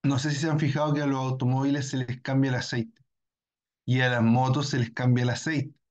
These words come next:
por kilometraje. Bueno, se les cambia el aceite, se les saca el aceite viejo y se les pone aceite nuevo, porque las motos de cuatro tiempos y los autos de cuatro tiempos, que son prácticamente todos,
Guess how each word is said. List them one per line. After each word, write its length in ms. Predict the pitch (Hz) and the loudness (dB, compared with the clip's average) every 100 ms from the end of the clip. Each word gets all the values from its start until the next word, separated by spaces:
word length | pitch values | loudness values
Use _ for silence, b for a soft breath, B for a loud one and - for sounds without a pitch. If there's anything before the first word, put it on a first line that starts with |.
| _ | _
por 180 | 127 113 | -4 -2
kilometraje. 720 | 127 120 117 113 120 117 - _ _ _ _ B B B - | 0 2 2 2 0 -2 -8 _ _ _ _ B B B -4
Bueno, 260 | 139 135 113 | 0 2 0
se 120 | 131 | 0
les 180 | 127 131 | -2 0
cambia 320 | 175 180 202 | 2 2 2
el 60 | 208 | 0
aceite, 680 | 175 196 165 156 190 - _ _ _ _ _ _ _ _ _ | -2 -2 -2 -2 -4 -6 _ _ _ _ _ _ _ _ _
se 200 | - 104 | -6 -4
les 200 | 101 - | -4 -8
saca 360 | - 151 143 151 | -8 -2 0 0
el 60 | |
aceite 420 | 147 - 151 156 156 | 0 0 0 0 2
viejo 320 | 127 120 135 | 2 2 0
y 40 | |
se 120 | 127 120 | 0 -2
les 80 | - | -2
pone 160 | 127 | -2
aceite 340 | 123 131 127 147 | -2 -4 -2 0
nuevo, 400 | 139 123 139 - _ _ _ _ _ _ - | 0 0 -4 -8 _ _ _ _ _ _ -8
porque 360 | 151 151 156 | -4 -2 -2
las 160 | 156 151 | 0 2
motos 480 | 147 170 190 185 175 | 2 0 0 -4 -4
de 220 | 160 156 | -4 -6
cuatro 640 | - 208 254 254 226 151 | -4 2 4 4 0 -2
tiempos 520 | 131 123 123 123 135 131 | -2 0 0 0 -2 0
y 40 | |
los 220 | 135 127 | 0 0
autos 340 | 151 156 156 139 | -2 -4 -2 -2
de 140 | 131 | -2
cuatro 380 | 160 175 180 170 | -2 -2 -2 -2
tiempos, 360 | 180 165 151 123 | -2 -2 -2 -4
que 100 | 135 | -4
son 400 | 131 143 135 131 | -4 0 0 -2
prácticamente 760 | 147 151 147 143 143 139 - | -4 -4 -4 -2 -2 -4 -4
todos, 500 | 135 156 156 180 - | -4 -4 -2 -4 -8